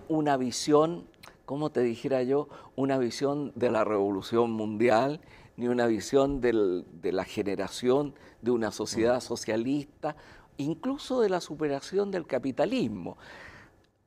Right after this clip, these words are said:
Speaker 1: Confunden capitalismo con neoliberalismo.
Speaker 2: Ujú.
Speaker 1: Hacen de eso que son dos conceptos
Speaker 2: Ujú.
Speaker 1: distintos.
Speaker 2: Ujú.
Speaker 1: Eh, yo no creo que, que Suecia sea un país neoliberal.
Speaker 2: Ujú, ujú,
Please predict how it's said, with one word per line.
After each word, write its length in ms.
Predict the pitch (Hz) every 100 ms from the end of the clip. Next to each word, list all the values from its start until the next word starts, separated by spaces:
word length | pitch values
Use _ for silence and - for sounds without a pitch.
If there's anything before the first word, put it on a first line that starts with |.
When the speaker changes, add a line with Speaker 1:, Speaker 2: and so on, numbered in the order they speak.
| _
Speaker 1:
Confunden 640 | - 156 151 226 220 208 185
capitalismo 760 | 165 151 139 135 151 156 156
con 180 | 147 131
neoliberalismo. 1040 | 135 131 131 123 113 120 175 160 170 95 -
Speaker 2:
Ujú. 140 | 120 135
Speaker 1:
Hacen 360 | 120 - 127
de 120 | 120 131
eso 260 | 135 156
que 120 | 131
son 300 | 113 123 123
dos 180 | 110 131
conceptos 720 | - 113 110 131 - - 113 - _ -
Speaker 2:
Ujú. 100 | 95 - _ _
Speaker 1:
distintos. 1000 | 107 110 - - 170 113 - - 127 - - -
Speaker 2:
Ujú. 100 | 117 - _
Speaker 1:
Eh, 600 | - 92 90 - - - -
yo 160 | 123 120
no 160 | 101
creo 380 | 101 120 127 127
que, 320 | 104 92 - - - -
que 120 | 104
Suecia 580 | - 156 151 - 92 -
sea 220 | - 95
un 120 | 101
país 380 | - 110 101 117
neoliberal. 720 | 101 95 92 90 107 123 -
Speaker 2:
Ujú, 140 | 120
ujú, 200 | 107 110